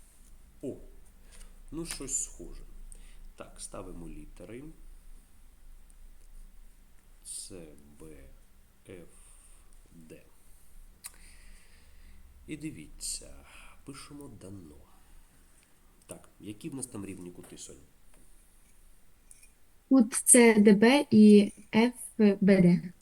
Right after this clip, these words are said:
Speaker 1: І так, кут С Д Б. О, дивіться, я ось так позначу. І кут Ф Б Д. Ось так позначу. І пишу в дано.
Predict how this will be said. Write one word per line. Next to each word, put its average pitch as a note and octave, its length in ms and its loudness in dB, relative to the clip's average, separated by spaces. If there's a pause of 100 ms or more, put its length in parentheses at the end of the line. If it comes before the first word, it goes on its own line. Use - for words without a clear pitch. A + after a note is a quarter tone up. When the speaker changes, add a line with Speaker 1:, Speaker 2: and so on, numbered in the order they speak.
(120)
Speaker 1:
І - 60 -18
так, - 300 -18 (160)
кут D#3 360 -14 (440)
С A#2+ 520 -8 (260)
Д F#2 540 -14 (500)
Б. F2 440 -18 (2750)
О, A#2 60 -18
дивіться, F2 360 -16
я F2 60 -18
ось E2+ 140 -20
так E2+ 200 -20
позначу. D2+ 460 -20 (2250)
І - 80 -18
кут - 400 -18
Ф - 300 -14
Б F2+ 260 -16
Д. D#2+ 180 -20 (920)
Ось B2 140 -18
так - 280 -20
позначу. - 380 -20 (1080)
І - 60 -20
пишу F#2+ 380 -18
в D2+ 100 -20
дано. C#2+ 340 -20